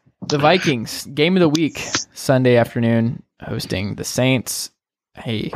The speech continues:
rematch where there's a lot of history here. There's the whole Bountygate situation from a couple years ago. There is,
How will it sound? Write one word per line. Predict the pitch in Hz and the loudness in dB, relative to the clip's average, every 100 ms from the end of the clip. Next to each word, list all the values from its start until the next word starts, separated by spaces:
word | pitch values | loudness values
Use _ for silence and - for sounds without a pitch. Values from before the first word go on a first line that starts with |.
| - 139 | -10 -4
rematch | 139 135 135 - - - _ _ | -2 0 -2 -4 -10 -14 _ _
where | - - 76 - | -8 -6 -6 0
there's | 147 151 | 2 4
a | 143 | 4
lot | 151 196 | 4 4
of | |
history | 156 185 117 - | 2 0 -2 -6
here. | - - - | -8 -10 -10
There's | 101 92 - | -8 -8 -6
the | - | -2
whole | 113 113 - _ - _ _ _ - | 0 0 -4 _ -20 _ _ _ -4
Bountygate | 117 127 147 139 143 - | 0 2 2 4 2 0
situation | - 143 139 139 - 139 | -4 -4 -2 -2 -4 -6
from | 147 127 | -6 -6
a | |
couple | 123 131 | -4 -2
years | 123 135 139 | 0 0 0
ago. | 131 127 127 127 110 - | 2 4 4 4 0 -2
There | 104 101 92 82 - _ _ _ _ - _ | -2 0 0 -2 -6 _ _ _ _ -20 _
is, | 120 117 110 110 107 107 - - | 0 2 4 4 2 -2 -6 -8